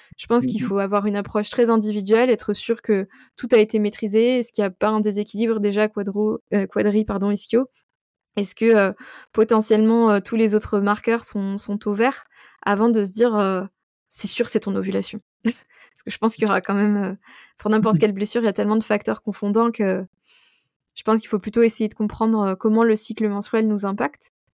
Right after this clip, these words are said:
Speaker 1: et comment il impacte notre pratique, parce que c'est une flèche qui va vraiment dans les deux sens, avant de commencer à sauter sur des conclusions sur lesquelles, mal-, malheureusement, on n'a quand même, euh, pas toujours, euh,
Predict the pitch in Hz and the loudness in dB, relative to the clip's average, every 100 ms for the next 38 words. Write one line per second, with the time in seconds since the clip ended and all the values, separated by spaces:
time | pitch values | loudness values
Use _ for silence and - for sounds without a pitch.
0 | _ 208 233 233 277 226 208 208 214 202 | _ -4 2 2 2 2 0 -2 -4 -4
1 | 190 202 - 262 - 214 - 196 202 220 | -6 -8 -6 -8 -6 -6 -4 -4 0 0
2 | 214 - 190 190 202 214 202 190 196 233 | -2 -4 -4 -2 -2 -2 -2 -6 -8 -8
3 | 254 - - _ _ _ _ - 202 220 | -8 -12 -16 _ _ _ _ -6 -2 0
4 | 226 208 202 202 196 226 208 - 190 226 | 0 -2 -4 -8 -2 0 0 -2 -4 -2
5 | 220 202 196 202 - 196 240 - 208 196 | -2 -4 -4 -8 -8 -2 -2 -2 -2 0
6 | 226 226 208 196 196 _ 208 214 226 214 | 0 2 0 -2 -6 _ 2 4 4 2
7 | 196 226 240 214 202 202 220 214 - _ | 0 0 0 -2 -2 0 0 -2 -12 _
8 | _ 196 190 185 180 220 226 208 202 233 | _ -4 -2 -2 0 -2 -2 -4 -2 0
9 | 208 190 | 0 0